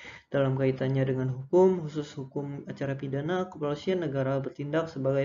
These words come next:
penyidik dan penyelidik. Menurut Pasal empat Undang-Undang Nomor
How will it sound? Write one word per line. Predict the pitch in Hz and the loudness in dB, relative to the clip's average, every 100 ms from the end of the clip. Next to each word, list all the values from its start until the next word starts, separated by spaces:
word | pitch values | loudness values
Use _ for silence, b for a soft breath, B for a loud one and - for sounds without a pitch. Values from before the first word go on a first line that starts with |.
| 139 | 0
penyidik | 139 147 151 185 - B B B - | -4 -2 0 0 -2 B B B 2
dan | 165 170 | 4 4
penyelidik. | 165 143 135 127 123 - B B B - | 2 2 2 2 0 -4 B B B -4
Menurut | 147 147 139 - | 2 2 2 -4
Pasal | 139 143 | -4 -2
empat | 147 156 196 196 | -2 2 2 2
Undang-Undang | 151 143 143 135 135 135 | 0 0 0 0 2 2
Nomor | 135 151 151 | 2 0 -4